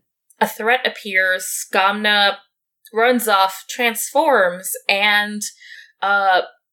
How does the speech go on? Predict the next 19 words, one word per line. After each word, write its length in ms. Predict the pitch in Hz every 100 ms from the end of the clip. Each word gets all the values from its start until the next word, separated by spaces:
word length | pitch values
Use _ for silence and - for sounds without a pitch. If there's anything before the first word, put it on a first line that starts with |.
| _ _ -
essentially 440 | 247 381 587 523
is 80 | 277
just 160 | 214 -
filled 180 | 254 262
with 160 | -
so 140 | - 277
much 160 | 214
rage 800 | 156 160 214 123 71 - - - _ _ _ _
and 440 | 180 175 170 170 - -
anger 500 | 202 214 180 143 - 151
at 200 | 165 -
the 80 | 175
threat 500 | - - 180 175 - - -
to 540 | 214 196 185 170 160 151 _ _ 160
the 120 | 180
people 320 | - 190 180
she 160 | 175 170
cares 340 | - 302 285
about, 460 | 180 165 151 151